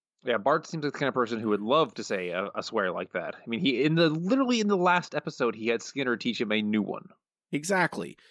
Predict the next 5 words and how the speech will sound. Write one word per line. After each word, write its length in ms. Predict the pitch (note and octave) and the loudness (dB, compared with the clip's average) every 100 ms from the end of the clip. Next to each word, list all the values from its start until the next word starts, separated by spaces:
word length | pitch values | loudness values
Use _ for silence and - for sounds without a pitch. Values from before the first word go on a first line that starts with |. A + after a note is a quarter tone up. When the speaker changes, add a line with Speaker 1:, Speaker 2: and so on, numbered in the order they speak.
| _ _ _ - - _ G3 - - | _ _ _ -20 -20 _ -16 -16 0
Speaker 2:
All 240 | A#3 A#3 | 4 6
these 180 | F3+ - | 4 0
problems 500 | C3 G2+ - - - | -2 -2 -4 -8 -8
here. 260 | - - _ _ | -6 -10 _ _
Immediately. 920 | D3 E3+ A#3 A3+ C3 F#2+ - - - | 0 4 6 6 2 0 -10 -18 -20